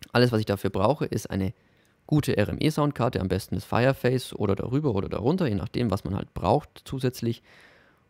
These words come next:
Und das Ganze dann hier in Propfrex miteinander kombiniert und einem Controller dazu, habe ich also sozusagen eine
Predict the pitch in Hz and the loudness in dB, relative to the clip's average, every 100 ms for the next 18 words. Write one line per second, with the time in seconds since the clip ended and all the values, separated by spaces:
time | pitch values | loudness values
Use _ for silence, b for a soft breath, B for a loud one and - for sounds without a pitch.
0 | _ _ 113 110 - - 101 - 92 110 | _ _ 4 4 0 -2 -2 0 -4 -2
1 | - 107 104 98 98 - 107 95 117 120 | 0 0 2 2 2 0 -2 0 -2 -2
2 | - 107 - 101 95 92 95 92 92 90 | -2 -4 -2 -2 -2 -2 -4 -4 -2 0
3 | 101 151 - 104 95 92 - 87 104 135 | 2 2 0 -2 -2 -4 -8 -4 0 2
4 | 143 147 _ - 110 - 117 127 b b | 2 -2 _ -6 -6 0 0 0 b b
5 | b b b 101 110 - 101 101 104 104 | b b b -2 -2 -4 -4 -4 -6 -2
6 | 98 98 78 92 | 0 2 2 0